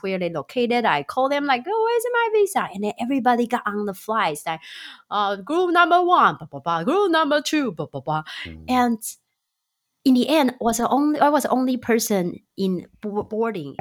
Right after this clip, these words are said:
Speaker 1: So finally, last minute, before they cut off, I was able to get on the flight. I was so worried because I will be the only person in Kenya and left myself there. I didn't know what to do anymore.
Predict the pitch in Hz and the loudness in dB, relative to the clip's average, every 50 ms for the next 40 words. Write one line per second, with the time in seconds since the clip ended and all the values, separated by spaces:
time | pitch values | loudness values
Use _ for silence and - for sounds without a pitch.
0 | - _ _ _ _ _ _ _ _ - - 202 190 - - 311 330 359 339 349 | -16 _ _ _ _ _ _ _ _ -14 -12 -12 -12 -4 2 2 2 4 2 0
1 | 330 320 302 294 285 277 285 294 294 294 - 277 262 262 240 208 196 190 - 220 | -2 -2 -2 -4 -2 2 2 2 2 2 -2 -4 -4 -4 -4 -4 -4 -4 -6 -6
2 | 214 - 262 262 269 254 226 226 - - - - - 208 196 175 170 - - - | -6 -6 -4 -4 -2 -2 -4 -4 -6 -8 -8 -2 0 2 4 4 2 0 -4 -12
3 | _ - - - - _ _ _ 190 190 185 180 196 190 185 196 190 196 180 202 | _ -20 -20 -20 -20 _ _ _ -6 -6 -4 -6 -6 -6 -6 -6 -8 -8 -8 -8
4 | 170 160 160 151 151 - - 185 180 202 240 247 240 - - 277 294 302 269 254 | -8 -8 -8 -8 -10 -8 -2 0 2 4 4 4 2 4 4 4 4 6 6 6
5 | 240 233 226 190 190 202 190 202 185 196 190 185 196 185 - 294 320 320 311 302 | 6 6 4 2 0 -2 0 0 0 0 0 -2 -2 0 2 2 2 2 0 -2
6 | - - 277 254 254 254 247 247 247 240 - _ _ _ - 196 185 185 - - | -2 -2 -4 -4 -2 -2 -2 -2 -4 -6 -8 _ _ _ -8 -6 -6 -6 -2 0
7 | 226 226 226 208 185 175 165 170 - - _ - 180 185 185 196 208 202 202 202 | 0 0 2 2 2 2 0 -2 -6 -14 _ -6 -6 -2 0 0 0 0 0 -4
8 | 185 165 156 - 208 185 180 - 190 175 175 170 160 151 - 165 160 160 165 151 | -6 -6 -4 -2 -2 -2 -2 -2 -2 -2 0 0 -2 -4 -6 -8 -8 -8 -8 -8
9 | 143 - 170 170 160 160 156 151 - 151 151 - 214 190 151 151 143 143 143 139 | -10 -10 -8 -8 -4 -4 -4 -4 -4 -6 -8 -6 -4 -4 -2 -4 -4 -6 -8 -8
10 | 151 147 139 - - | -6 -6 -6 -8 -8